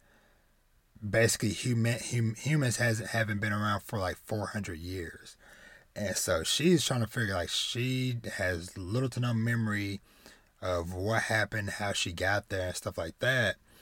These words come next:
And so, yeah, like I said, I, I, I am super excited to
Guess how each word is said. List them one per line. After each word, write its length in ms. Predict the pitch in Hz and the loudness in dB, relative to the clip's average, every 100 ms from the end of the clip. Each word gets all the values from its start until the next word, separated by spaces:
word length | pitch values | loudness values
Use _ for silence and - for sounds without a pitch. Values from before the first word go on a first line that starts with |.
| - - - - - | -20 -20 -20 -6 2
And 320 | 123 117 - | 6 6 4
so, 720 | - 117 113 107 101 95 95 - _ _ _ _ _ _ _ _ - - | 2 2 2 2 0 -2 -6 -10 _ _ _ _ _ _ _ _ -14 -6
yeah, 400 | 101 180 175 - - - | 2 6 6 4 -6 -8
like 220 | 117 117 | -2 -2
I 20 | - | -2
said, 200 | 117 104 | -2 0
I, 120 | 117 | 2
I, 520 | 98 127 131 101 139 | 4 4 4 2 4
I 20 | |
am 180 | 165 117 | 4 2
super 380 | - 147 151 151 | 0 -2 0 0
excited 720 | 110 - 120 120 120 120 - | -2 -2 0 2 2 0 -4
to 540 | - 113 98 95 92 | -4 -4 -2 -4 -6